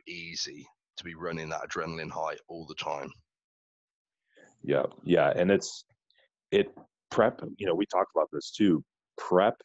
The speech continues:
Speaker 2: is, prep is really just fatigue management at the end of the day. Like, we're training to, for the most part, we're training to maintain tissue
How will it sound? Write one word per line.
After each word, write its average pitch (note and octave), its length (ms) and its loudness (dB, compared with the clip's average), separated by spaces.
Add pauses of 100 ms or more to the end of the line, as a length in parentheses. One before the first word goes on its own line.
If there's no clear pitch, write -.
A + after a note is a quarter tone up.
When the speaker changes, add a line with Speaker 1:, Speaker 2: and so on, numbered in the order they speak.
Speaker 2:
is, D#2+ 640 -4 (1700)
prep C#3+ 280 2
is G2 180 2
really E2+ 380 2
just D#2+ 400 -2 (260)
fatigue F2+ 400 -2
management C2+ 540 -6 (640)
at F2+ 100 4
the E2+ 100 6
end D#2 120 6
of C2 40 4
the C2+ 60 4
day. D2+ 280 6
Like, C2+ 220 2 (460)
we're G2 100 6
training G2+ 500 2
to, D#2+ 460 0 (920)
for D3+ 100 6
the B2 80 6
most G2+ 340 2
part, F2+ 240 -2
we're F2 120 -6
training F2+ 420 -10
to D#2 140 -6
maintain D#2+ 540 -4
tissue D2 440 -2